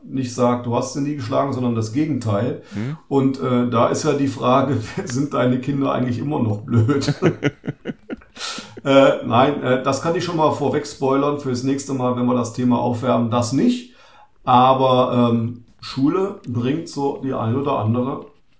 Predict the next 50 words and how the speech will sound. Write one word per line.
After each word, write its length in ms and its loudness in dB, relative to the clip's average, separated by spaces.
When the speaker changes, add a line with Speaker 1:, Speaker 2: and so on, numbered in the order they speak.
Speaker 1:
Herausforderung 920 -4
mit 160 -10
sich. 280 -14
Das 240 -12
kann 140 -8
man 120 -8
schon 260 -12
sagen. 340 -10
Speaker 2:
Hm. 280 -6
Finde 240 -4
ich 140 -10
auch. 220 -6
Sollten 280 0
wir 60 0
das 120 -2
nächste 260 -2
Mal 120 -2
ausführlich 540 -2
drüber 280 -8
reden. 320 -8
Aber 320 2
erst 200 -4
im 120 -6
nächsten 360 -6
Jahr. 300 -6
Speaker 1:
Ja, 260 8
und, 260 2
äh, 120 4
du 140 0
hast 180 6
also 220 2
gesagt, 420 0
diese 220 -4
Folge 380 0
geht 300 -6
dieses 340 -8
Jahr 120 0
noch 200 0
online. 360 0
Dann 120 -2
haben 180 0
wir 80 -2
ja 240 0
quasi 420 0
im 140 2
Dezember 640 0
mehr 220 0
oder 100 0
weniger 380 0
zwei. 500 -2